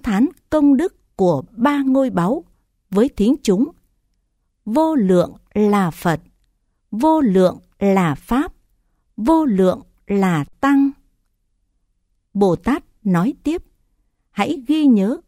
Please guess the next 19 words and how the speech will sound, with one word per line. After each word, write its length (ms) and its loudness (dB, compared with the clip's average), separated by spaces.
công 240 0
đức 380 -8
của 260 -2
ba 200 -2
ngôi 260 2
báu 200 -2
này." 360 -2
Sau 200 -4
khi 220 0
trình 240 0
bày 300 0
công 300 4
đức 180 -4
ba 220 2
ngôi 300 4
báu 360 -2
là 260 0
vô 260 0
lượng, 340 0